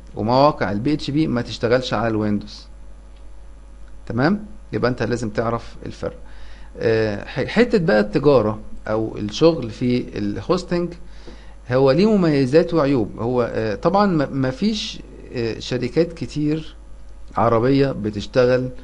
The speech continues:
في موضوع الاستضافة. ليه؟ آه، عشان حاجات كتير. عشان حاجات كتير. أول حاجة،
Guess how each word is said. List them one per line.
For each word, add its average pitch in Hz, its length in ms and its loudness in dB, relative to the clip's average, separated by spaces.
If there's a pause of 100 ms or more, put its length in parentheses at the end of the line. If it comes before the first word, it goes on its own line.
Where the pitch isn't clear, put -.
(300)
في - 120 -4
موضوع 127 360 2
الاستضافة. 98 560 -6 (260)
ليه؟ 98 240 -2 (3500)
آه، 107 800 -2 (100)
عشان 175 240 4
حاجات 160 300 2
كتير. - 440 -8 (1500)
عشان 165 200 2
حاجات 107 260 -2
كتير. - 320 -12 (440)
أول 226 340 6
حاجة، 123 380 0